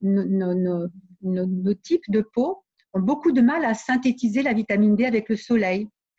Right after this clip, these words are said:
Donc, nous avons besoin, nous, euh, en permanence, de nous supplémenter en vitamine D. Et ça, beaucoup de gens ne le savent pas. Les peaux blanches, arrivent beaucoup mieux à synthétiser la vitamine D parce qu'elles n'ont pas de barrage aux rayons lumineux du soleil,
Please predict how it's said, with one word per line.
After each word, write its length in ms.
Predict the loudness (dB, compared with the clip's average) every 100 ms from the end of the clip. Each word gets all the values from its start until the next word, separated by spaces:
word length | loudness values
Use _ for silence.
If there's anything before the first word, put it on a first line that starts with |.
| _ -2
Donc, 240 | 0 4
nous 240 | 4 4 2
avons 200 | 2 4
besoin, 540 | 4 2 2 2 4
nous, 400 | 4 4 2 -4 _ _ -6
euh, 160 | -2 -2 -2
en 100 | -2
permanence, 720 | 2 2 4 2 2 -2 -2
de 80 | 2
nous 120 | 2
supplémenter 680 | 0 -4 0 2 2 2 0
en 60 | 0
vitamine 460 | 0 2 4 4
D. 260 | 2 -4 -8 _ -20 -20 -8
Et 40 | -4
ça, 140 | 0
beaucoup 320 | 0 0 0
de 120 | 0 2
gens 180 | 4
ne 80 | 4
le 100 | 2
savent 300 | 0 -2 -4 -6
pas. 180 | -6 -8 _ -2
Les 120 | -2
peaux 200 | 2 2
blanches, 560 | 4 2 2 0 0 -2 -6 _ -6
arrivent 320 | -2 0 0
beaucoup 360 | 0 0 2 4
mieux 180 | 4 2
à 40 |
synthétiser 480 | 0 0 0 0 0
la 60 |
vitamine 420 | 0 0 2 2 2
D 140 | 0
parce 180 | -2 0
qu'elles 140 | 4
n'ont 140 | 4 2
pas 160 | 0
de 100 | 2
barrage 680 | 2 0 -2 -2 -2 -2 -2
aux 80 | -2
rayons 480 | -2 0 0 -2 -4 _ -6
lumineux 480 | 0 2 2 2 0
du 120 | -2
soleil, 440 | -6 -6 -4 -4